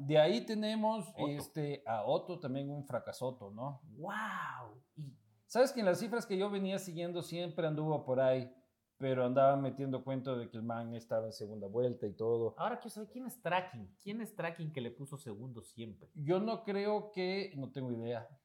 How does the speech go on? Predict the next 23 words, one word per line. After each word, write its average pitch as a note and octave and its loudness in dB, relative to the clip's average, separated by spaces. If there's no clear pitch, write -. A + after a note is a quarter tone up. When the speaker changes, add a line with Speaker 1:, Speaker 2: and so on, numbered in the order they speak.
Speaker 1:
Deberíamos A3 2
ya G#3 0
sacar G3 -4
ese, F3 0
Speaker 2:
Sí, D4 10
Speaker 1:
ese, B3 12
Speaker 2:
hoy, A#3+ 8
Speaker 1:
ese, A#3 2
Speaker 2:
hoy - 6
sale C#3+ 2
eso A2+ -6
de G#2+ -2
Speaker 1:
e-, D#3 -2
ese D#3+ -2
Speaker 2:
los D#3 -2
que E3 2
Speaker 1:
análisis D#3+ -2
Speaker 2:
le - 4
Speaker 1:
de C#3 0
las C3+ 4
Speaker 2:
atinaron. D#3 0
Speaker 1:
últimas. C3 -2
Speaker 2:
Ujú. B2+ -12